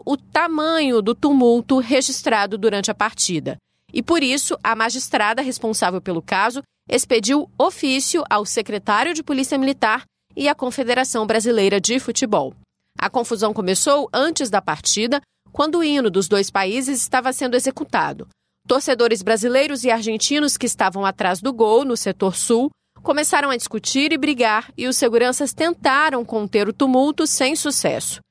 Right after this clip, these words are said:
Até mesmo cadeiras do estádio foram arrancadas e arremessadas.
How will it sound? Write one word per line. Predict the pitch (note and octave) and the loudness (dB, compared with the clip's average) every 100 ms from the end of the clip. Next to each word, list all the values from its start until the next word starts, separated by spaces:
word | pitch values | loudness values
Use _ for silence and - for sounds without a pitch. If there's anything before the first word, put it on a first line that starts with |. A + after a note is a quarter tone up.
| _ _ _ | _ _ _
Até | C4+ D#4 | -2 0
mesmo | D4+ C4+ C4 | 0 0 -2
cadeiras | C4 D#4 C4+ C4 D#4 D#4 A#3 | -2 -2 2 2 4 0 0
do | A3+ | -2
estádio | G#3+ G3+ G3+ G#3+ | -2 0 0 0
foram | - A3+ A3 | -4 0 0
arrancadas | A3 G#3+ A#3 F#3+ F#3+ G#3 | 0 -2 0 0 0 -2
e | G3+ | -2
arremessadas. | G3+ G3 A#3+ - D3+ A2+ - - | -2 -2 -2 0 -2 -4 -10 -12